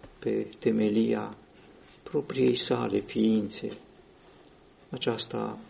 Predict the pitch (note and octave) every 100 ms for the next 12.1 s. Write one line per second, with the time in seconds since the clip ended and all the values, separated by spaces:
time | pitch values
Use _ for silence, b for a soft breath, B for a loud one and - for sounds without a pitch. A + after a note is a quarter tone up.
0 | - - C3 B2 - B2+ - A2+ A2+ B2
1 | A2+ A2 - - B2 - A#2 A2+ A2+ A2+
2 | G#2+ A2 - B2 A2+ - B2 A2+ A2 G#2
3 | A#2 A2 A2 A2+ A#2 A2 A2 A2 - A#2+
4 | A2 A2 - - B B B B B B
5 | B - B2+ A#2+ - C3 B2 B2+ - B2
6 | B2+ B2 - A2+ A2 A2+ A2 - A2 G#2+
7 | A2 - A2+ A2 - - - B B B
8 | B - C3+ A2 A2+ G#2+ - - A2 A2
9 | A2+ A1+ A2 A2 A2+ A#2 - - C3 A2
10 | - A2 A#2 A#2 A2+ A#2+ A2+ A2 A2 A2
11 | A2 G#2+ - A#2 A2+ A2+ A#2+ A2+ A#2 A2+